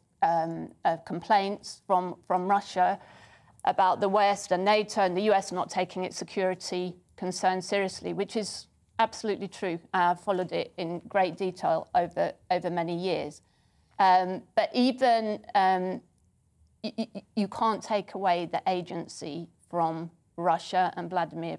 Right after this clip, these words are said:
Putin, even if you feel that your back's against the wall.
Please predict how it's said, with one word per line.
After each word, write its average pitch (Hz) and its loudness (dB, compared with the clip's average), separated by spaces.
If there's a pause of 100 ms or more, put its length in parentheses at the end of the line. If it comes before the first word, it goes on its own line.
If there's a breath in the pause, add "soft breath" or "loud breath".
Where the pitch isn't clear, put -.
(140)
Putin, 160 -6
even 202 -4
if 202 -6
you 190 -6
feel 190 -2
that - -4
your 175 -4
back's - -2
against 175 -6
the 151 -10
wall. 156 -4